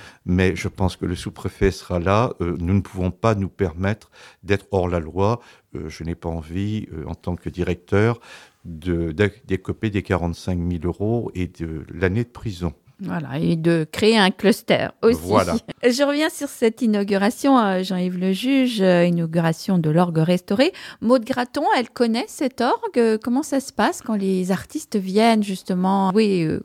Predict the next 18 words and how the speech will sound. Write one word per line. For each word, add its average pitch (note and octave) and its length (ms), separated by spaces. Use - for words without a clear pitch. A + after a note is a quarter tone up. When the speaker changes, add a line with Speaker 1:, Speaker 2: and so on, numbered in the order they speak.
Speaker 2:
comme D#3+ 180
ça E4 320
pour F3+ 180
un, E3+ 280
un E3+ 100
concert, F3+ 600
hein ? D#3+ 120
Speaker 1:
Alors, G2+ 480
Maude, F#2 640
comme G2+ 200
je E2 100
l'indiquais, F#2+ 460
est - 140
une F#2+ 120
artiste - 380
pleine F2+ 180
de E2+ 120
talent, A#2+ 440